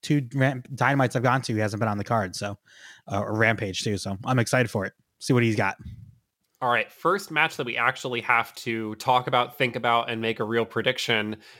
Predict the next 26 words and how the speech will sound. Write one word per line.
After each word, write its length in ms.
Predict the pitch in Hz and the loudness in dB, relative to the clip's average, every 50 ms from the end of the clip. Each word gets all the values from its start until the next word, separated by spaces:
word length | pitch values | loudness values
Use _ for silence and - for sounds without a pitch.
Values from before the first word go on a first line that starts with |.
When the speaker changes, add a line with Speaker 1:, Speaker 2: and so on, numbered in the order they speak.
| - _ | -10 _
Speaker 2:
Legit 360 | 123 123 117 - 165 190 - | -2 0 2 2 0 0 0
Layla 380 | 147 135 139 160 156 151 151 143 | 0 0 0 0 2 0 -2 0
Hirsch 480 | - 160 151 123 117 113 - - - - _ | 2 2 2 2 2 0 -2 -4 -6 -8 _
settling 580 | - - - - - 139 143 165 160 165 165 160 | -12 -10 -6 0 0 0 2 2 0 -2 -2 -2
her 260 | 139 151 156 160 151 | 0 0 0 0 0
differences 680 | 135 139 135 139 170 151 131 - - 120 107 104 101 101 | 0 -2 0 0 0 -2 -2 -2 -2 -4 -4 -4 -4 -8
with 180 | 101 98 - | -12 -12 -12
Chris 380 | - - 139 147 143 - - - | -8 -6 -6 -6 -4 -6 -6 0
Statlander 680 | - 143 147 147 - 135 117 110 107 101 107 101 104 | 2 4 4 4 0 -2 -4 -4 -4 -4 -4 -4 -4
in 200 | - 127 123 127 | -2 -2 -4 -2
what 180 | 139 165 - - | -2 -4 -6 -2
promises 540 | - 185 190 226 262 294 285 - 285 226 - | 0 0 0 0 0 -4 -6 -6 -8 -6 -6
to 80 | 247 | -8
be 340 | 202 226 247 262 269 269 202 - | -6 -6 -6 -6 -4 -6 -2 0
a, 480 | 170 190 208 208 214 220 220 214 190 - - _ | 0 0 2 0 -2 -4 -6 -8 -10 -12 -12 _
you 120 | 156 170 | -2 2
know, 180 | 190 175 196 190 | 2 2 2 2
violent 440 | 151 123 127 135 175 220 240 208 - | 0 0 2 2 2 0 -2 -4 -2
match 280 | 170 208 240 220 - | 0 0 0 0 -4
with 100 | 160 139 | -6 -6
some 220 | - - 139 135 131 | -4 -4 -4 -4 -4
personal 500 | - - 156 175 170 - 185 190 180 - | -2 -2 -2 -2 -2 -4 -6 -4 -4 -4
stakes 460 | - - - - 170 180 180 - - | -6 -2 0 0 0 0 -4 -8 -6
on 240 | - 143 147 160 156 | -2 0 0 0 0
the 80 | 143 127 | 0 0
line. 540 | 117 113 131 165 156 117 104 101 98 98 | 0 0 2 2 2 2 2 0 -2 -8